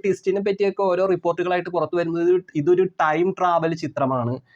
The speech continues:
എന്നൊക്കെ പറഞ്ഞിങ്ങനെ പുറത്തു വന്നുകൊണ്ടിരുന്നു. പക്ഷേ എനിക്ക് തോന്നുന്നത്, എനിക്ക് എൻ്റെ ഒരു ബലമായിട്ടുള്ള സംശയം,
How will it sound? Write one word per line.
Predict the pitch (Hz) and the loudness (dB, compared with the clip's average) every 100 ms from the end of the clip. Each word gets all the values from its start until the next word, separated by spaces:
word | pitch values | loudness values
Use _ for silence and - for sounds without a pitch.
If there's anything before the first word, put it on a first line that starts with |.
| _ - | _ -6
എന്നൊക്കെ | 180 180 | -4 -2
പറഞ്ഞിങ്ങനെ | 180 175 170 165 | 0 0 2 -2
പുറത്തു | 160 156 131 | 0 -2 0
വന്നുകൊണ്ടിരുന്നു. | 143 131 113 101 92 139 | 2 2 0 -4 -4 -6
പക്ഷേ | 156 196 | -2 0
എനിക്ക് | 190 175 220 | 0 0 0
തോന്നുന്നത്, | 208 190 165 156 139 | 0 0 0 0 0
എനിക്ക് | 104 120 170 | -2 -2 0
എൻ്റെ | 160 165 185 | 0 0 2
ഒരു | |
ബലമായിട്ടുള്ള | 190 156 143 170 170 151 156 | 2 2 2 2 0 -2 -2
സംശയം, | 156 135 - | 0 -2 -2